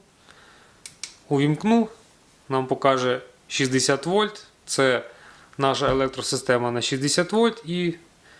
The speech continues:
потім відображає, е, напругу на даний момент. Зараз ми так само почнемо знижувати, і я вам покажу, що так само на шістдесят вольт цей дисплей буде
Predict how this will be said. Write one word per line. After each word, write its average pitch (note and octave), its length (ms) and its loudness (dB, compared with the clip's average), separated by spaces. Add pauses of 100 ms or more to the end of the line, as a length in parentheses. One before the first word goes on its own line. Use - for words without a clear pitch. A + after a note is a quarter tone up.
(220)
потім F3 320 2
відображає, C3+ 720 2 (840)
е, B2 240 4
напругу C3 440 2
на B2 120 2
даний C3 340 2
момент. B2 480 -2 (1500)
Зараз C#3 360 0
ми C3+ 60 -10
так - 140 -4
само A#2+ 320 2 (680)
почнемо D3 440 2
знижувати, F#3+ 840 0 (140)
і C#3+ 80 0
я D3+ 120 6
вам D3+ 120 -2
покажу, C#3+ 340 -2
що C3+ 260 0
так B2+ 200 -4
само C#3+ 400 2 (260)
на C#3 180 2
шістдесят C#3 500 0
вольт G#3+ 260 0
цей D#3 120 0
дисплей D3 440 0
буде C3+ 320 0